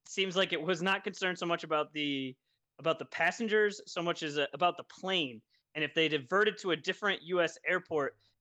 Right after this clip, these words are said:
that aircraft would have been grounded for several days. So then the schedule, 'cause it probably is just going, you know, right back to New Zealand afterwards, would have impacted the follow-up flights, is, is what I'm thinking. 'Cause that was my initial thought was,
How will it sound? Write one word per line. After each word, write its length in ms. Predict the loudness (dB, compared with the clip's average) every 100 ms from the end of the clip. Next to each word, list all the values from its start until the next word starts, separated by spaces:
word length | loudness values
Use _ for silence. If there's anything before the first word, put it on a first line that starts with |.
| -2
that 160 | 0 2
aircraft 400 | 2 2 0 0
would 80 |
have 80 | 0
been 140 | 0 2
grounded 420 | 2 2 0 -4
for 140 | -6
several 420 | -6 -2 0 0
days. 500 | 2 4 4 2 -2 -14 _ _
So 180 | -6 0
then 420 | 4 4 4 -2 -6
the 100 | -10
schedule, 380 | -2 0 2 -2
'cause 140 | -4
it 100 | -2
probably 340 | 0 2 2
is 60 | 0
just 160 | 0 0
going, 260 | 2 2
you 60 | 2
know, 80 | 2
right 240 | 2 4
back 180 | 0 0
to 80 | -4
New 100 | -4
Zealand 400 | 0 0 2 2
afterwards, 540 | 2 0 -2 -2 -2
would 160 | 0 2
have 100 | 2 -2
impacted 680 | -4 -2 -2 0 -4 -4 -8 _ _ -18
the 60 |
follow-up 640 | -8 2 4 6 6 2 -2
flights, 480 | -4 -4 -4 -12 -12
is, 160 | -6
is 140 | -4 0
what 140 | 2
I'm 100 | 2
thinking. 340 | 0 0 0
'Cause 120 | 0 2
that 160 | 2
was 160 | 2 0
my 180 | 2 4
initial 340 | 2 0 -4
thought 280 | 0 0 2
was, 200 | -4